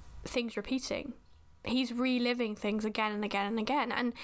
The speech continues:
in some ways, you know, he's afraid of death. Why would you wanna keep reliving all this trauma again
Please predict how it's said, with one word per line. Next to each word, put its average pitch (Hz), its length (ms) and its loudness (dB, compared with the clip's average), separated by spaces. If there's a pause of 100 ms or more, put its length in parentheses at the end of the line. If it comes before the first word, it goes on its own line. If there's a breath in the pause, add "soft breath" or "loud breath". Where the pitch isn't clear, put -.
(260 loud breath)
in 269 120 4
some 349 280 2
ways, 208 280 0
you 240 80 4
know, 233 80 2
he's 226 180 2
afraid 226 280 0
of 202 120 -4
death. 208 560 0
Why 220 260 2
would 285 200 -2
you 247 80 4
wanna 226 200 2
keep - 340 -2 (100)
reliving 226 640 2
all 208 180 4
this 208 200 0
trauma 240 460 2
again 208 260 0